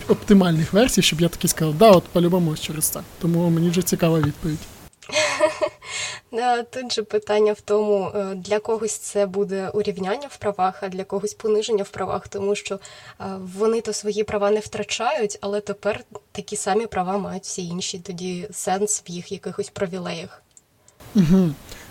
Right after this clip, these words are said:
Speaker 1: Ну, я просто, якщо дивитися п-, відірвано лише на релігійні і конфесійні права, то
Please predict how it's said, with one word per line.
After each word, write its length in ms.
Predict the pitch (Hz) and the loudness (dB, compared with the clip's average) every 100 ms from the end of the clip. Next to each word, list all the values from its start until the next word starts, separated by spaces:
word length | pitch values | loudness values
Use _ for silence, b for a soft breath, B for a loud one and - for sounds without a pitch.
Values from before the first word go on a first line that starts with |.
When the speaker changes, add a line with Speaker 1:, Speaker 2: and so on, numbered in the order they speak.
| 202 | 6
Speaker 1:
Ну, 180 | 208 | 8
я 120 | 196 202 | 8 8
просто, 640 | 196 180 - 185 175 175 B B B | 6 4 4 6 6 4 B B B
якщо 260 | 175 - 196 | 0 6 6
дивитися 440 | 185 196 196 190 | 8 6 6 2
п-, 140 | 175 196 | 0 0
відірвано 540 | 175 170 185 170 160 | 2 4 4 4 4
лише 300 | 160 165 180 | 2 2 4
на 260 | 165 165 160 | 4 4 4
релігійні 440 | 170 151 170 156 | 4 6 6 4
і 20 | |
конфесійні 600 | 151 160 151 170 240 330 | 0 -2 0 2 2 2
права, 280 | 208 185 160 | 4 4 2
то 100 | - | 0